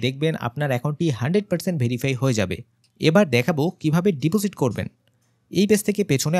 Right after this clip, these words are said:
আসুন। উপরে দেখতে পাচ্ছেন ডিপোজিট নামে একটি অপশন রয়েছে।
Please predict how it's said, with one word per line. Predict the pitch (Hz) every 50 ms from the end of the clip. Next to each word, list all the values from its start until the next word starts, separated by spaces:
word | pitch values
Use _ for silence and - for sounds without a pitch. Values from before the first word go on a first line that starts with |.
| 165
আসুন। | 143 - 131 151 202 - _ _ _ _ -
উপরে | 139 147 226 240 247 208
দেখতে | 127 120 - 175
পাচ্ছেন | 175 180 165 - - 127 175 180 - -
ডিপোজিট | 139 147 147 190 196 208 190
নামে | 175 165 156 165
একটি | 165 160 170 - -
অপশন | 147 143 - - 143 117 98
রয়েছে। | 90 87 - -